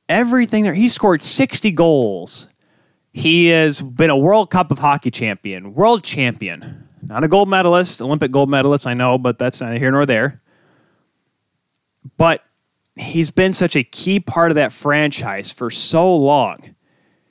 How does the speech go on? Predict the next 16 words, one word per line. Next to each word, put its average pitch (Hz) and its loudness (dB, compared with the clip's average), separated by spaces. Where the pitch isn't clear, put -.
You 135 0
just 196 2
have - -2
to 139 0
think - -6
that 131 0
if 202 -2
it 98 -10
comes 160 0
down 143 2
to - -4
it, 95 -2
if 123 -6
there's 156 2
a 151 2
chance - -2